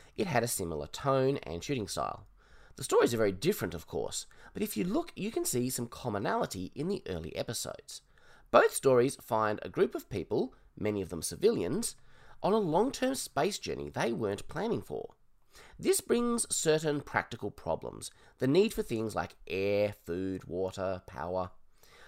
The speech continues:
Both shows dealt with these issues early on in their first seasons.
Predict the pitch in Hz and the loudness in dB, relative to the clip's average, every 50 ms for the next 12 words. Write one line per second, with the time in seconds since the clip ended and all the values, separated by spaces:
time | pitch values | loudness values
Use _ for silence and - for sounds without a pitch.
0 | - - - 131 143 214 339 403 - - - 139 113 117 117 113 - - - 147 | -20 -14 2 8 10 12 12 10 8 6 4 6 6 6 6 4 0 0 4 4
1 | 190 247 262 - - 139 117 110 113 120 - - 107 104 - - 101 101 101 - | 4 4 4 0 -4 -4 -2 -2 -4 -4 -6 -8 -10 -10 -6 -4 -4 -4 -4 -4
2 | - - 101 95 92 92 76 64 69 71 82 98 110 - - - - - - - | -4 -2 -2 0 0 -2 -4 -4 -4 -4 -4 -4 -6 -6 -6 -8 -8 -6 -6 -6
3 | - 156 143 123 95 73 50 - - - | -4 -2 -2 -2 -4 -6 -8 -10 -12 -12